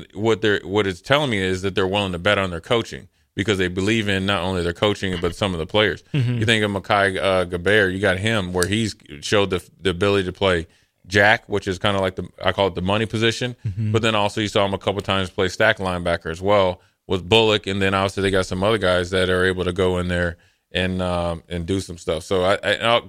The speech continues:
Speaker 1: and I, the one thing I can respect about the coaching staff is,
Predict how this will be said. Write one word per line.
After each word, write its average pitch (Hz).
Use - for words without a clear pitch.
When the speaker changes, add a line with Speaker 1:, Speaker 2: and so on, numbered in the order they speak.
Speaker 1:
and 113
I, 107
the 107
one 135
thing 135
I 104
can 98
respect 95
about 90
the -
coaching 95
staff 92
is, 90